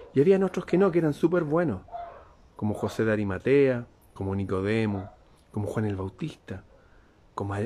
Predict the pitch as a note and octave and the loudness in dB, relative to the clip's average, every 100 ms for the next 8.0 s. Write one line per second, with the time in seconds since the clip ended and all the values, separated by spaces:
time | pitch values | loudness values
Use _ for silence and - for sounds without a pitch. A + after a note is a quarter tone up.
0 | - G#2 F#2+ F#2 F#2 D3 C3 D#2+ - _ | -4 -4 -4 -4 -2 0 -2 -4 -14 _
1 | _ - - A2 G2+ G2 F#2 F#2 G#2+ C#3+ | _ -20 -6 -4 -2 -2 -2 -2 0 -2
2 | F2 - _ - _ - _ _ - E3 | -4 -10 _ -20 _ -20 _ _ 0 4
3 | G3+ G#3 G3 F#3 - G#3 F#3+ F#3 E3 D#3 | 4 4 2 -2 0 -2 0 -2 0 -2
4 | F#3 G2+ - _ _ _ _ - - - | -2 -6 -12 _ _ _ _ -20 -20 -20
5 | _ _ _ _ _ _ _ _ - - | _ _ _ _ _ _ _ _ -20 -20
6 | _ _ _ _ _ _ _ _ _ - | _ _ _ _ _ _ _ _ _ -20
7 | - - A2 - A2 - C#3+ D#3 B2+ | -20 -8 -4 -2 -4 -2 -4 -4 -10